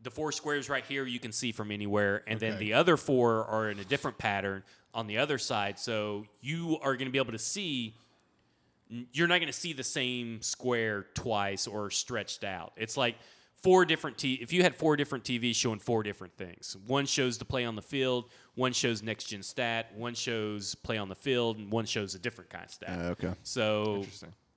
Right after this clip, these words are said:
Speaker 1: it,
Speaker 2: Nice.
Speaker 1: it wasn't, it wasn't, it was, the stadium is amazing.
Speaker 2: Is
Speaker 1: Uh,
Speaker 2: it
Speaker 1: there were,
Speaker 2: huge?
Speaker 1: there
Speaker 2: The
Speaker 1: was
Speaker 2: stadium looks huge on
Speaker 1: It
Speaker 2: T V.
Speaker 1: looks, it looks, it's huge on the
Speaker 2: Cavernous, like,
Speaker 1: outside
Speaker 2: it looks
Speaker 1: and
Speaker 2: cavernous in there.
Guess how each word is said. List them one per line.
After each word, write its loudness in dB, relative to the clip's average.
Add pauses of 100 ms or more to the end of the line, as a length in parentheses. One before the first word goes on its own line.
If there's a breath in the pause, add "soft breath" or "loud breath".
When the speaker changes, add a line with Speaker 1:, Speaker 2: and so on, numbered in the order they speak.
(300)
Speaker 1:
it, 6
Speaker 2:
Nice. 6
Speaker 1:
it 6
wasn't, 10
it 6
wasn't, 6
it 6
was, 2 (140)
the -2
stadium 4
is -2
amazing. -2 (400)
Speaker 2:
Is 6
Speaker 1:
Uh, 10 (120)
Speaker 2:
it 2
Speaker 1:
there 12
were, 12
Speaker 2:
huge? 12
Speaker 1:
there 6
Speaker 2:
The 0
Speaker 1:
was 8
Speaker 2:
stadium 10
looks 6
huge 0
on -6
Speaker 1:
It 10
Speaker 2:
T 2
V. 6
Speaker 1:
looks, 8
it 4
looks, 4 (560)
it's 4
huge 6
on 8
the 4
Speaker 2:
Cavernous, 10
like, 6 (100)
Speaker 1:
outside 6
Speaker 2:
it 6
looks 4
Speaker 1:
and 4 (240)
Speaker 2:
cavernous -4
in -6
there. -12